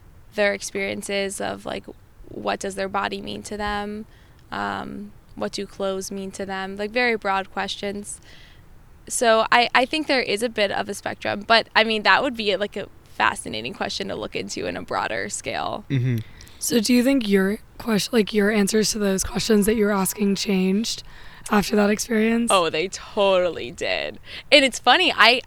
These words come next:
Speaker 1: I started loving clothes, and not in the sense of, like, I wanna put them on me 'cause I feel unsafe, but I was just like, I think I really realized how fun it can be to express yourself through clothing, and I, I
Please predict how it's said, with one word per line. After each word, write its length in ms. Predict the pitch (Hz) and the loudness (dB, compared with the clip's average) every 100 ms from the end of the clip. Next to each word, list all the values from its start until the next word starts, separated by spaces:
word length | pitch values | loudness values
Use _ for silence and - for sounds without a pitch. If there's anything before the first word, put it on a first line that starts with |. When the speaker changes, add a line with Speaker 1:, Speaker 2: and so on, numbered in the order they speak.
| - | 0
Speaker 1:
I 160 | 233 | 0
started 400 | 359 - 262 226 - | 0 0 2 0 -2
loving 720 | - 196 190 202 302 415 415 | -12 -12 -6 -2 0 2 0
clothes, 540 | 240 220 170 127 117 - | -2 0 0 0 -4 0
and 220 | 240 233 | 2 4
not 260 | 220 226 330 | 6 6 6
in 120 | 302 | 2
the 80 | 285 | 0
sense 260 | - 254 254 | 0 -2 0
of, 180 | 247 214 | -2 0
like, 320 | 214 196 - - - - - - - - - | 0 0 -4 -18 -16 -18 -20 -20 -20 -4 6
I 140 | 208 | 6
wanna 240 | 202 180 | 6 2
put 140 | 196 202 | 0 -4
them 160 | 196 | -4
on 220 | 196 - 233 | -4 -4 -4
me 220 | 285 311 | -4 -4
'cause 140 | 254 | 0
I 100 | 214 | -2
feel 220 | 226 208 | 0 -2
unsafe, 640 | 196 180 - 190 156 349 - 240 | -2 -4 -6 -4 -2 -4 -6 0
but 120 | 247 | 4
I 120 | 226 | 4
was 100 | 233 | 2
just 160 | 240 - | -4 -2
like, 260 | 202 196 - | -2 -2 0
I 100 | 233 | 0
think 180 | 254 240 | 2 4
I 100 | 233 | 4
really 420 | 214 208 214 214 | 2 -2 -2 -4
realized 540 | - 165 135 302 294 | -6 -2 2 2 0
how 500 | - 208 208 214 202 - | -2 0 2 0 -4 -10
fun 540 | - - 196 190 294 | -20 -4 2 4 4
it 100 | 220 | 0
can 160 | - 208 | -4 -6
be 200 | 196 196 | -6 -8
to 140 | 202 - | -8 -8
express 540 | 202 - - - 226 | -8 -8 -6 -4 -2
yourself 400 | 349 302 - 113 | -2 -2 -4 -6
through 240 | - 226 220 | -6 -4 -4
clothing, 560 | - 185 196 285 349 | -4 -2 2 2 4
and 80 | 233 | 2
I, 120 | 190 | 2
I 280 | - 185 196 | 4 4 4